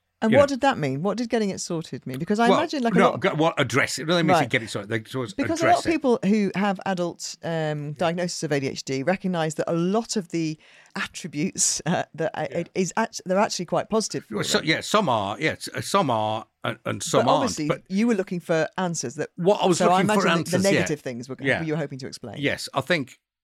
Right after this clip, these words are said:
Speaker 2: yeah, well, it was more about optimising the good bits and,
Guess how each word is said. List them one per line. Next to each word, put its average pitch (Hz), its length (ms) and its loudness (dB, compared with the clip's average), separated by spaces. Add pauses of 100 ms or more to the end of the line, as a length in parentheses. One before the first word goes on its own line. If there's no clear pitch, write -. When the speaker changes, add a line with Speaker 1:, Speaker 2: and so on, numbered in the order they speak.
(420)
Speaker 2:
yeah, 185 160 2
well, 202 160 2
it 180 100 -6
was 170 160 0
more 214 300 4
about 160 380 -2 (180)
optimising 160 840 -2
the 110 80 -6
good 107 380 -4
bits - 600 -10
and, 101 380 -4